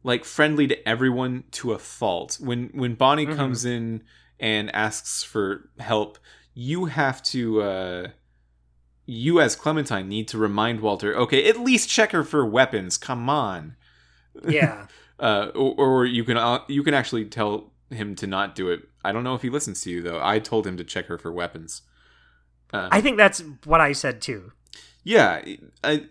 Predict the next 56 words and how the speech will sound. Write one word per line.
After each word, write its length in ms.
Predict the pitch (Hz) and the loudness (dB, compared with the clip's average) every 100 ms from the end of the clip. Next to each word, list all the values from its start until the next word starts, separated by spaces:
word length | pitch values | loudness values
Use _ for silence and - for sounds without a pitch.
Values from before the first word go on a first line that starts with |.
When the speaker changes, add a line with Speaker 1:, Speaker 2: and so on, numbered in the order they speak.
| - | 0
Speaker 1:
I, 160 | 165 175 | 2 2
I 80 | 170 | 0
think 200 | 233 220 | -2 -4
that's 240 | 214 - | -4 -4
where 380 | 147 165 139 156 | -8 -2 2 4
I 140 | 147 | 4
want 380 | 127 123 123 120 _ _ - - | 4 0 -4 -6 _ _ -20 -8
Clementine 560 | 127 113 107 104 98 | -4 -4 -4 -4 -4
to 80 | 95 | -6
be. 360 | 90 92 78 - | -6 -8 -8 -12
Where, 320 | 127 117 113 | -2 0 0
like, 320 | 107 104 101 | 0 -4 0
yeah, 120 | 220 156 | 2 4
you 160 | 147 | 2
can 180 | 170 220 | -4 -4
give, 360 | 180 240 160 143 | -2 -4 -4 -2
if 160 | 160 | -2
you 60 | 180 | 0
have 140 | 208 | 0
a 40 | 190 | 0
surplus 400 | 196 196 185 - | -2 -2 -4 -6
of 100 | 175 | -6
food, 300 | 117 113 - | -2 -4 -6
you 160 | - 160 | -8 -8
can 300 | - 208 214 | -6 -4 -2
give 200 | 160 110 | -2 -2
food 220 | - 92 | -2 -6
away. 320 | 87 85 - - _ - _ _ | -6 -8 -12 -16 _ -20 _ _
Uh, 280 | - 117 110 | -2 0 0
Speaker 2:
You 140 | 165 190 | 0 0
just 180 | 185 202 | 2 6
want 160 | 190 | 6
her 100 | 170 | 6
to 80 | 151 | 2
be 200 | 147 131 | -2 -2
cautious. 420 | - 139 123 - | -2 0 0 0
Speaker 1:
But 260 | 170 - 220 | -4 -2 -4
yeah, 140 | 254 | -4
don't 220 | - 220 | -4 -4
just 260 | 220 - - | -2 -4 -4
not 260 | 127 151 160 | -2 -2 -2
check 240 | - 160 | -4 -4
someone 240 | - 160 147 | -2 -4 -4
for 120 | 135 | -4
weapons. 560 | 120 185 113 127 - - | -2 -2 -4 -8 -10 -14
This 220 | 76 127 131 | -12 -8 -6
person 320 | - 143 147 | -2 -2 -2
could 140 | 147 | -4
be 80 | 139 | -2
working 300 | 135 139 147 | -2 -2 -4
for 100 | 139 | -10
Carver, 420 | - 160 160 98 | -4 0 0 -2
Speaker 2:
Right. 160 | 139 139 | 0 0
Speaker 1:
and 160 | 113 110 | 0 -4
sure 260 | - 131 | -4 -2
enough 440 | 147 156 135 - | 0 -2 -4 -12